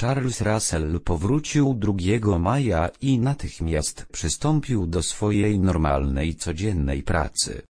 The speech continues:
Rozszerzenie pracy. W brooklińskim przybytku na Russella czekała olbrzymia korespondencja,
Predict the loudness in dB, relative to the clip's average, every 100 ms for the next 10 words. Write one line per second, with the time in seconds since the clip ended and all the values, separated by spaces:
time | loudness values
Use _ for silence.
0 | _ _ _ _ _ _ _ _ _ _
1 | -4 0 0 0 0 0 2 2 0 0
2 | 0 -2 -4 -6 -8 -14 _ _ _ _
3 | _ _ _ _ _ _ _ -8 -2 0
4 | 0 -2 -2 2 4 2 0 2 2 2
5 | -2 -2 0 -2 -2 -2 2 2 2 0
6 | 0 0 0 -2 -2 -2 0 0 0 0
7 | 0 0 0 -2 0 2 2 0 0 0
8 | 0 0 2 2 2 0 0 -2 -2